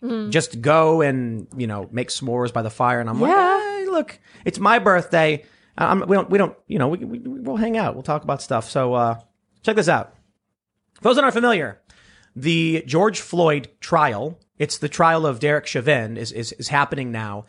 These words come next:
Speaker 2: There's already been thousands of people protesting, and there are fears that riots are going to break out. They're putting up barricades. They're bringing in two thousand National Guard. Earlier today, jury selection was happening, and it is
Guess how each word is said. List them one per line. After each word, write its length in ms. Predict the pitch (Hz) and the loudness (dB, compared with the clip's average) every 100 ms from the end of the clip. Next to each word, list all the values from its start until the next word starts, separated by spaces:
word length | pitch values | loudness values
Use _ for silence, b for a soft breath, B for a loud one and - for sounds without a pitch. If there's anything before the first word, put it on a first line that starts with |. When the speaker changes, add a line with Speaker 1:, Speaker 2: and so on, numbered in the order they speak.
| b b b | b b b
Speaker 2:
There's 140 | 147 147 | 2 4
already 220 | 180 196 | 4 4
been 160 | 180 | 0
thousands 400 | - 151 147 139 | 2 2 2 -4
of 120 | 135 - | -6 -6
people 260 | 135 127 | -6 -6
protesting, 760 | - 123 113 113 110 113 107 107 b b b | -2 -2 0 -4 -4 -8 -8 -12 b b b
and 440 | 143 139 139 135 117 | 0 2 2 0 2
there 160 | 147 | 2
are 60 | 135 | 2
fears 540 | - 202 165 131 123 | 2 2 2 2 -2
that 280 | 135 123 - _ _ | -4 -4 -8 _ _
riots 440 | 123 127 147 160 151 | -6 2 4 4 4
are 80 | 143 | 2
going 220 | 139 131 | 2 2
to 60 | 120 | 0
break 240 | 120 113 | -2 0
out. 280 | 117 110 117 | -2 -2 -2
They're 120 | 123 | -6
putting 300 | - 151 147 | -2 -2 0
up 100 | 117 | -2
barricades. 440 | 127 123 131 120 | -2 -2 -4 -4
They're 80 | 131 | -6
bringing 220 | 123 131 | -4 -4
in 60 | 120 | -4
two 140 | 135 156 | -4 0
thousand 340 | 147 135 127 | 0 0 -4
National 340 | 120 110 120 107 | -8 -8 -10 -8
Guard. 260 | 107 101 - b b b b b b | -8 -8 -14 b b b b b b
Earlier 240 | 180 247 | 4 4
today, 640 | 240 202 190 196 185 - _ _ _ 131 | 4 2 4 4 2 0 _ _ _ 0
jury 240 | 185 190 | 2 4
selection 400 | 185 170 160 160 | 2 0 0 -2
was 100 | 151 | 0
happening, 520 | 156 156 156 147 143 - | 2 0 2 -2 -2 -2
and 640 | 147 143 139 135 131 127 | 0 2 2 0 -2 -6
it 80 | - | 0
is 520 | 185 175 151 110 - | 2 4 2 0 -6